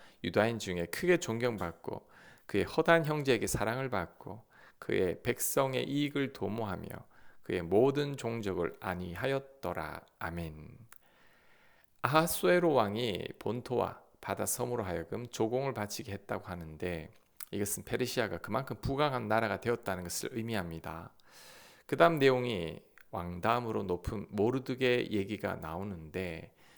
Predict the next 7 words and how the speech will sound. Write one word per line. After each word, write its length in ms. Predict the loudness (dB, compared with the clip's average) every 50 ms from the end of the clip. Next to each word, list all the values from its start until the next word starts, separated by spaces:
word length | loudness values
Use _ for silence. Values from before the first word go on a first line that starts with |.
| _ _ -12
이것은 480 | -8 -4 -4 -2 -2 -2 -4 -6 -10 -12 -16 _ _ -20 -20 -20 -20 _ _ _
모르드게가 760 | -4 -2 -2 -2 -2 -4 -4 -6 -6 -8 -10 -10 -14 -16 -16 _ _ _ _ _ _ _ _ _
애굽의 460 | -4 -2 -2 -2 -2 0 0 0 2 2
요셉처럼 760 | 0 2 0 0 -2 -2 -4 -6 -6 -6 -8 -8 -10 -14 -20 _ _ -20 -20 -20 -20 -20 -20 -20 _ _ _ -4
왕을 300 | -2 -2 -2 -4 -6 -6
잘 320 | -8 -8 -8 -8 -8 -10
보좌해서 800 | -8 -6 -4 -2 0 0 0 0 -2 -2 -4 -4 -4 -8 -10